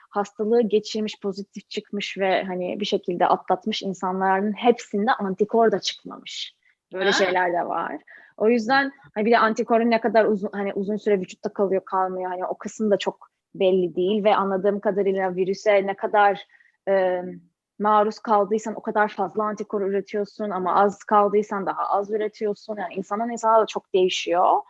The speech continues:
Speaker 1: O yüzden, e,
Speaker 2: Hı hı.
Speaker 1: hani bu süreci hep beraber, hani aşı sürecindeyiz. İnşallah sağlıklı bir şekilde o aşı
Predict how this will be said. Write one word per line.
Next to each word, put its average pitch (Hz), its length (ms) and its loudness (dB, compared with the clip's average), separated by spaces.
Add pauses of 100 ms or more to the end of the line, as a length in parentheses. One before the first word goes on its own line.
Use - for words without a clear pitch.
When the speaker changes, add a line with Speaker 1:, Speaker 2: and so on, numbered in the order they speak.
(120)
Speaker 1:
O 196 100 0
yüzden, 254 500 0
e, 208 260 2
Speaker 2:
Hı - 40 2
hı. - 20 2
Speaker 1:
hani 208 240 -2
bu 220 60 -6
süreci 226 640 2
hep 220 180 -2
beraber, 185 540 4
hani 175 180 -8
aşı - 540 0
sürecindeyiz. 175 680 -2
İnşallah 180 600 2
sağlıklı 175 480 -2
bir - 60 -20
şekilde 175 580 -2
o 175 120 -2
aşı 185 480 0